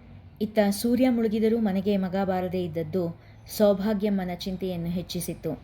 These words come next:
ಆದಿ ಯಾವ ಭಾವನೆಯನ್ನು ಹೊರಗೆ ಪ್ರದರ್ಶನ ಮಾಡುವವನಾಗಿರಲಿಲ್ಲ. ಸಂತೋಷವಾದರೂ ದುಃಖವಾದರೂ ಸಮಚಿತ್ತನಂತೆ ಇರುತ್ತಿದ್ದವ. ಅಂಥ ಹುಡುಗ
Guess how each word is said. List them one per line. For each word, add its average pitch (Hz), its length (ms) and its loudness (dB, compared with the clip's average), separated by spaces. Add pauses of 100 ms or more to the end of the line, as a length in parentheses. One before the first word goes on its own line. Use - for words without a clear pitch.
(720)
ಆದಿ 196 380 2
ಯಾವ 180 260 2
ಭಾವನೆಯನ್ನು 202 640 2
ಹೊರಗೆ 190 300 -2
ಪ್ರದರ್ಶನ 175 460 -4
ಮಾಡುವವನಾಗಿರಲಿಲ್ಲ. 170 960 -2 (840)
ಸಂತೋಷವಾದರೂ 185 920 2
ದುಃಖವಾದರೂ 175 720 2
ಸಮಚಿತ್ತನಂತೆ 208 760 0
ಇರುತ್ತಿದ್ದವ. 165 440 -4 (1040)
ಅಂಥ 208 280 2
ಹುಡುಗ 202 260 0